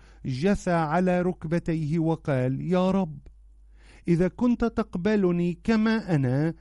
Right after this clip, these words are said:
فسأقبل بك كما أنت. أتوقع منك الولادة الجديدة، ها إنني أقبل المسيح يسوع بالإيمان."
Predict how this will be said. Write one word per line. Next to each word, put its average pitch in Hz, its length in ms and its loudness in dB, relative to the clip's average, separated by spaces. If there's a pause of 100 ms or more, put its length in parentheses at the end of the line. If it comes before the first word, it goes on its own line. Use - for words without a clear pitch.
(200)
فسأقبل 135 1000 -4
بك 170 580 -2 (120)
كما 147 520 -2 (120)
أنت. 107 240 -4 (1400)
أتوقع 156 640 -2
منك 175 320 -2
الولادة 170 760 0
الجديدة، 151 720 -2 (440)
ها 175 260 0
إنني 170 480 2
أقبل 165 460 -2
المسيح 165 800 -2
يسوع 147 640 -4
بالإيمان." 123 880 -4